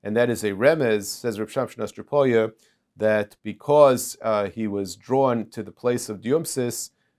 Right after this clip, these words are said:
he was subject to or vulnerable by this klipa that is memuna, that is appointed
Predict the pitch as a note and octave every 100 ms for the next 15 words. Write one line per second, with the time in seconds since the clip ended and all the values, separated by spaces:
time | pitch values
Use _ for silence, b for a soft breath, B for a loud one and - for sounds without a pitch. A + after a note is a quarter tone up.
0 | _ A#2 G2+ F#2+ - C#3+ B2 C3 B2 -
1 | A#2+ A2+ G#2 G2+ F#2+ C3 C#3+ C3 A2 A2
2 | G#2 G#2 G2+ G#2 - - C3+ D3 C3 A2
3 | G#2 _ _ _ G#2+ G2+ G2+ G2+ C3+ D3
4 | A2+ G2+ F#2+ F#2 - C#3 C3+ A#2 G#2